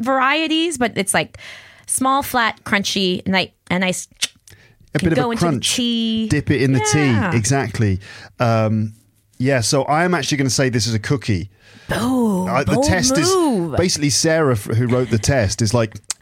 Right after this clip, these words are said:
Speaker 2: "He's American." I'm like, "No, I'm not.
Speaker 1: Just
Speaker 2: I just
Speaker 1: wait
Speaker 2: know
Speaker 1: to
Speaker 2: the
Speaker 1: the
Speaker 2: difference
Speaker 1: end.
Speaker 2: between a frickin' cookie and a biscuit."
Speaker 1: Well, that's good to know.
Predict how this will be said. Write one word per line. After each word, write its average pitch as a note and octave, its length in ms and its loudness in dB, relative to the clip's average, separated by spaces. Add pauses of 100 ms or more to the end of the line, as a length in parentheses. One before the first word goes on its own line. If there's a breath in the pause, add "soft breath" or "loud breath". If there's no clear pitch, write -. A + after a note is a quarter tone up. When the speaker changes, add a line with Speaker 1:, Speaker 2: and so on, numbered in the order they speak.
Speaker 2:
"He's F3+ 180 0
American." G2 720 -2 (200 loud breath)
I'm - 160 2
like, B2+ 160 2
"No, C#3 220 2
I'm D#3+ 120 0
not. D3+ 320 0 (300 loud breath)
Speaker 1:
Just - 120 -2
Speaker 2:
I C3+ 40 2
just - 160 0
Speaker 1:
wait - 80 0
Speaker 2:
know D#3+ 100 2
Speaker 1:
to E3 60 0
Speaker 2:
the E3 80 0
Speaker 1:
the A#3 60 0
Speaker 2:
difference F3+ 540 -2
Speaker 1:
end. D3 100 2
Speaker 2:
between - 0 -
a - 260 -4
frickin' C#3+ 440 -2
cookie C#3+ 360 0
and C3+ 100 4
a A#2 40 2
biscuit." G#2 540 2 (200)
Speaker 1:
Well, B3 40 0
that's F4+ 200 -2
good G4+ 160 0
to - 140 -4
know. D#4 540 -2